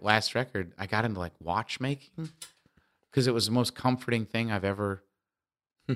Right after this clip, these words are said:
Speaker 1: like, been through. Like, 'cause it, <clears throat> if you start watching on, like, Swiss watchmaking,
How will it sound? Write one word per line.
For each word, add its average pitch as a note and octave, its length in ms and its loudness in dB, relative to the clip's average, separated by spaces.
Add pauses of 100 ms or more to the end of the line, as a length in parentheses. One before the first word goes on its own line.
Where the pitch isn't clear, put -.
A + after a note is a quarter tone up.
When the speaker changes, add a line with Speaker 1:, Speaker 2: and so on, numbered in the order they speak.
Speaker 1:
like, A2+ 360 2 (260)
been B2 320 4
through. D3 420 2
Like, B2 300 4 (180)
'cause C#3+ 180 6
it, D3+ 300 8
<clears throat> - 40 6 (300)
if C3+ 120 -6
you C#3+ 80 2
start C3+ 260 10
watching A#2 340 10
on, G#2+ 100 0
like, F#2+ 200 -2 (320)
Swiss - 460 4
watchmaking, G2 760 0